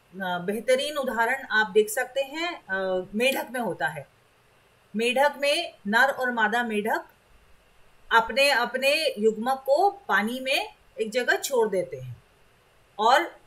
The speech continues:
जो नर युग्मक है वो मादा युग्मक के पास पहुंचकर वहां निषेचन की क्रिया करते हैं। अब पानी में होने की वजह से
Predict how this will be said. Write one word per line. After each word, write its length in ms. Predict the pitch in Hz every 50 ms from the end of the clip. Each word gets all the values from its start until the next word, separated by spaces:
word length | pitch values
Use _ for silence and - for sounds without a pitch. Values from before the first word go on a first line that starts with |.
| _ - -
जो 140 | 202 240 247
नर 260 | 226 214 233 269 311 277
युग्मक 360 | 269 254 214 226 233 233 214 214
है 160 | 233 285 415 415
वो 180 | 311 277 277
मादा 320 | 240 208 190 180 170 202 214
युग्मक 440 | 220 208 208 208 202 208 220 226
के 200 | 220 - - 254
पास 540 | 254 - - 190 196 247 349 381 - - - _ _ _ _ _ -
पहुंचकर 680 | 208 196 214 247 247 - - - 277 320 440 466 466 - - _ _ -
वहां 260 | 190 196 214 302 392
निषेचन 460 | 330 240 208 - 208 185 - 226 220 214
की 120 | 233 220
क्रिया 260 | - 190 196 196 190
करते 360 | 185 - 175 143 - - 127
हैं। 220 | 127 131 131 120 - _ _ _ _ _ _ - - -
अब 160 | 254 262 254 -
पानी 300 | 226 214 220 247 311 359
में 120 | 370 370
होने 360 | 359 247 247 240 233 247 254 208
की 160 | - 247 208
वजह 280 | 175 170 160 196 202
से 320 | 196 - - 190 147 143